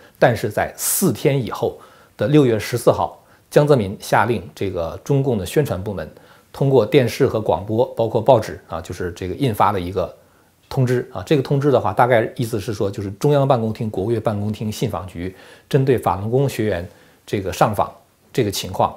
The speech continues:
给的一个公开的答复。在这个公开的答复里边，一开始他就讲说，连日以来，很多法轮功学员啊，在传说说中央要镇压法轮功了。这里边我们可以明确地告诉大家，呃，这个民众有习练某一种功法的自由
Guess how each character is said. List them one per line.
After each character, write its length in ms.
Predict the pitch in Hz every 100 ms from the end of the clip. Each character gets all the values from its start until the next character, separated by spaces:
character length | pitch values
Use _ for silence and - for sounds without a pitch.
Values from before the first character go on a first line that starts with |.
| -
给 140 | 85
的 100 | 92
一 160 | 90 92
个 80 | 87 -
公 160 | 127
开 180 | 127 123
的 80 | 95
答 160 | - 110
复。 160 | 95 - - - -
在 140 | - 180
这 100 | 175
个 80 | 147
公 160 | 175
开 140 | 147 151
的 80 |
答 180 | 107 -
复 160 | 127 131
里 100 | 90
边， 220 | - - - _ _ -
一 60 | 175
开 180 | 180
始 120 | 175 -
他 100 | 110
就 120 | 113
讲 180 | 107 - - - -
说， 200 | 143 120
连 220 | 123 151
日 140 | 160
以 80 | 101
来， 200 | - 85
很 200 | - 101
多 120 | 95 110
法 160 | 101
轮 100 | 98
功 140 | 113 110
学 140 | 107
员 240 | 101 101 107
啊， 100 | 92
在 140 | 95
传 220 | 92 95 107
说 180 | 123
说 120 | 113 104
中 160 | 131
央 120 | 117
要 120 | 117 107
镇 120 | 117
压 100 | 117
法 140 | 90
轮 120 | 90
功 140 | 107 127
了。 140 | 110 - - -
这 100 | -
里 100 | 139
边 160 | 120 117
我 40 |
们 120 | 101 107
可 120 | 135
以 100 | 104
明 160 | 101
确 120 | 135 165
地 80 |
告 140 | 120 113
诉 80 | 104
大 140 | 90
家， 280 | 92 87 - -
呃， 160 | 90 92
这 120 | -
个 180 | 92 90 - - - -
民 180 | 113
众 180 | 143 139
有 240 | 107 90 -
习 260 | - 120
练 240 | 151 143 -
某 140 | 98
一 60 | 110
种 140 | 104
功 200 | 95 113
法 120 | 110 -
的 100 | 101
自 200 | - 95
由 160 | 87